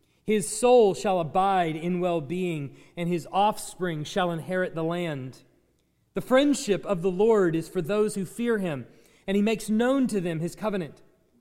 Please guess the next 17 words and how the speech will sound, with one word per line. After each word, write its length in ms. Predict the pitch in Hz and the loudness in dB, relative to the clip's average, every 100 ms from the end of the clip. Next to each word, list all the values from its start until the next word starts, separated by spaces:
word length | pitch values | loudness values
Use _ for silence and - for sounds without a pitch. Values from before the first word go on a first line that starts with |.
| _ _ _ - | _ _ _ -4
My 180 | 190 180 | -2 0
eyes 360 | 220 233 196 | 2 2 2
are 100 | 180 | 0
ever 160 | 190 196 | 0 -2
toward 300 | 190 214 190 | -2 0 0
the 80 | 190 | 0
Lord, 400 | 190 220 190 147 | 2 2 0 -2
for 160 | 190 | -6
he 160 | 175 214 | -4 -2
will 160 | 196 202 | -2 -4
pluck 340 | 220 226 220 | -2 -2 -2
my 140 | 202 | -6
feet 340 | 185 - 240 233 | -6 -6 -8 -4
out 160 | 185 190 | -4 -2
of 60 | |
the 80 | 180 | -2
net. 420 | 202 170 - - | -4 -4 -8 -18